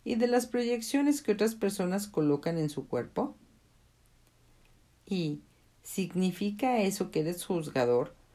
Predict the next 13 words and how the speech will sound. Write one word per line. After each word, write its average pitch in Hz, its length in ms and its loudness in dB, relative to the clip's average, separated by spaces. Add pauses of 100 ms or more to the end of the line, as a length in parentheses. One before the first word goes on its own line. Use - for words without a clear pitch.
(220)
o 254 100 2
significa 277 720 0
que 302 80 0
en 285 120 4
realidad 196 480 2
estás 196 380 -2
consciente? 220 680 0 (1200)
Prepárate 165 680 2
para 202 360 0
practicar 151 640 0
estar 160 300 -2
en 165 120 0
permisión. 123 760 -4